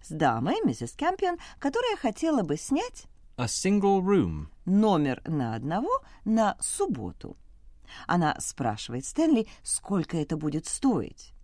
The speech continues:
Speaker 2: How much will that be?
Speaker 1: Стэнли отвечает, что цена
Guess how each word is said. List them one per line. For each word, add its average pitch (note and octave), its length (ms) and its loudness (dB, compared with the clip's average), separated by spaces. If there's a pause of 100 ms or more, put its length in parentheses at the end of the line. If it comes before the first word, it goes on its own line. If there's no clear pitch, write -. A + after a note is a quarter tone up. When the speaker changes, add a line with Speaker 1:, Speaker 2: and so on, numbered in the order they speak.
(160)
Speaker 2:
How F#3+ 120 4
much A#3 320 0
will D#3+ 140 2
that D3 240 0
be? G2 360 -2 (340)
Speaker 1:
Стэнли B2+ 720 -4
отвечает, F#3+ 760 -4
что - 240 -8
цена C3 460 -2